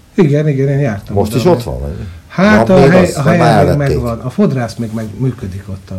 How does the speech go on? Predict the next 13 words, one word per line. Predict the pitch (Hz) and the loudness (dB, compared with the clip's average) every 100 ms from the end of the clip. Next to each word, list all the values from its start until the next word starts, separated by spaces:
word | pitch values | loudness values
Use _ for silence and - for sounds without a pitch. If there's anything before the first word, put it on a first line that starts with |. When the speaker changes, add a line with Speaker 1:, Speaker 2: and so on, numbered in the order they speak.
| 92 | -8
Speaker 1:
bejáratnál. | 98 92 95 90 92 87 | -8 -8 -10 -12 -14 -8
Speaker 2:
Az | 101 | -8
nagyon | 87 73 67 | -6 -6 -6
jó. | 67 67 - - - - - _ | -8 -10 -16 -20 -20 -20 -20 _
Speaker 1:
És | - | -10
a | |
pagoda, | 117 135 147 165 190 196 | -4 -2 0 2 2 2
az | 151 143 | -2 -2
milyen | 151 117 98 | -2 -2 -4
volt? | 98 101 - - _ - _ - - - - - | -8 -12 -14 -20 _ -20 _ -20 -20 -20 -20 -10
Speaker 2:
Hát | 214 214 220 | -8 -6 -8
ott | 214 - - - - - - - - - | -8 -14 -20 -20 -20 -20 -20 -20 -20 -6
kávézgattunk, | - 110 95 92 90 80 73 73 73 | 0 2 4 2 0 -4 -4 -8 -8